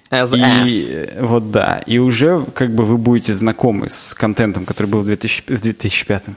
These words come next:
Speaker 2: Уже все. В двести пятом.
Speaker 1: <laughs>
Speaker 2: Вот. И, и да. Ну, короче
Speaker 1: Пятьдесят пятый.
Speaker 2: говоря, пока это двести шестой выпуск. Э, меня зовут Александр Гончаров.
Speaker 1: Меня зовут Никита Тарасов.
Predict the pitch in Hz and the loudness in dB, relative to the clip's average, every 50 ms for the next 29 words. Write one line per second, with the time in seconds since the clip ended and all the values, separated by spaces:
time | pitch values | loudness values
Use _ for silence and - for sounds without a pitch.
0 | - - 120 113 123 - - - - - - - - - - - - - - - | -14 -14 -12 -12 -10 -8 -6 -4 -2 0 0 0 0 -2 -4 -4 -4 -4 -2 -2
1 | - 107 117 123 - - - - 359 135 110 104 - - - - - - - - | 0 2 2 4 4 4 2 4 4 4 4 4 2 2 0 0 -2 -2 -4 -4
2 | - - - - - - 98 98 _ - - - 117 117 120 113 107 - - - | -4 -6 -8 -10 -10 -10 -12 -12 _ -6 -6 -4 0 0 2 2 2 0 -2 -2
3 | - - 85 123 160 214 277 294 294 285 233 - 151 143 131 113 104 101 98 - | -4 -2 0 2 2 4 4 4 4 2 2 2 2 4 4 2 2 2 0 -4
4 | 110 123 147 165 185 214 214 202 - 143 143 151 160 160 - 127 143 - - 165 | -2 0 0 2 4 4 4 4 4 2 2 4 4 4 4 2 2 2 2 2
5 | 147 127 - 113 101 113 127 127 123 - 127 117 - 127 120 - - 139 127 120 | 2 2 2 0 0 0 0 0 0 -2 -2 -2 0 0 -2 0 2 2 2 2
6 | 117 123 165 208 190 175 156 143 - - - - - - 131 123 120 117 113 113 | 2 2 2 2 2 2 0 0 0 -4 -8 -6 0 2 2 4 4 4 4 4
7 | 120 135 143 123 120 120 131 131 - 117 110 110 - - 123 120 110 110 101 113 | 4 4 2 2 2 2 2 2 0 0 -2 0 0 0 0 0 0 0 0 0
8 | 104 98 - - 120 139 160 156 - - _ _ _ _ _ _ _ _ _ _ | -2 -2 0 0 0 0 0 -2 -6 -16 _ _ _ _ _ _ _ _ _ _
9 | _ - 117 110 113 135 151 151 156 151 139 135 123 120 - 135 120 123 - 113 | _ -8 -4 -2 -2 0 0 0 0 -2 -2 -4 -6 -6 -4 -6 -6 -4 -2 -2
10 | 113 117 113 - - - - - | 0 0 0 -2 -6 -10 -14 -20